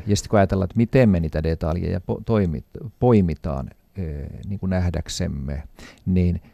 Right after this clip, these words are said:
sehän on monta kertaa niin kuin media, erityisesti sosiaalinen media, joka on niin kuin tavallaan rakentunut sillä tavalla, että, että rakennetaan ikään kuin ihanteellisen elämän kuvaa, joka halutaan viestiä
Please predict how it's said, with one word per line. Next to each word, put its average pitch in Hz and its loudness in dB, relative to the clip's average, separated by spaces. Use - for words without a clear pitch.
sehän 139 4
on 95 2
monta 110 2
kertaa 98 -2
niin 90 -4
kuin 92 -2
media, 110 4
erityisesti 107 2
sosiaalinen 73 0
media, 78 -4
joka 69 -8
on 67 -4
niin 76 -6
kuin - -20
tavallaan 78 -4
rakentunut 85 -6
sillä 87 -6
tavalla, - -12
että, - -10
että - -8
rakennetaan 90 -2
ikään 80 -4
kuin - -8
ihanteellisen 90 0
elämän 73 -4
kuvaa, 78 -6
joka 101 2
halutaan 90 0
viestiä 80 -4